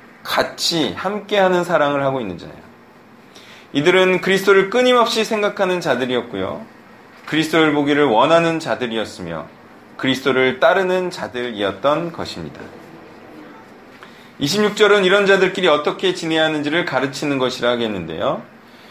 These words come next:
이렇게 예수님을 그리스도로 믿고 그리스도를 죽기까지 따르는 자들끼리는 가족 관계가 성립되어 가족처럼 지내야 하는 것입니다.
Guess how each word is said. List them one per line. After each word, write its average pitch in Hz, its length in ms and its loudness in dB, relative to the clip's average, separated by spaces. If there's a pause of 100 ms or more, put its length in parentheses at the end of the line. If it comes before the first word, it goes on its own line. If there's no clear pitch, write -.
(160)
이렇게 156 420 2
예수님을 156 840 0
그리스도로 170 480 2
믿고 170 680 2 (300)
그리스도를 160 460 0
죽기까지 170 680 0
따르는 214 360 2
자들끼리는 180 880 -4 (260)
가족 190 360 0
관계가 185 380 4
성립되어 175 800 -2 (260)
가족처럼 151 800 0
지내야 127 400 -2
하는 131 180 -4
것입니다. 82 420 -6